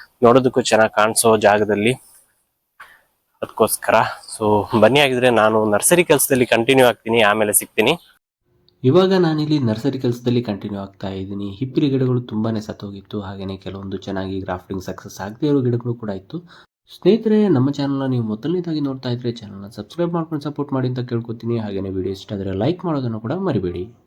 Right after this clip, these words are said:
Speaker 1: ಹೊರಗಡೆ ಸ್ವಲ್ಪ ಕೆಲ್ಸ ಇತ್ತು, ಅದಕ್ಕೋಸ್ಕರ ಹೊರಟಿದ್ದೀನಿ. ಹಾಗೇನೆ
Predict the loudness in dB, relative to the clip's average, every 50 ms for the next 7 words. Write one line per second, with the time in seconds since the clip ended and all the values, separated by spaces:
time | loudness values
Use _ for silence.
0 | _ _ _ _ _ _ _ _ _ _ _ _ _ _ _ _ _ _ _ 6
1 | 6 6 6 4 4 4 4 2 2 2 0 2 2 2 4 4 4 4 4 2
2 | 2 2 2 2 2 2 -4 -6 -6 -6 0 0 0 2 2 2 6 6 6 6
3 | 6 4 2 2 4 4 4 4 4 4 4 4 6 6 6 6 6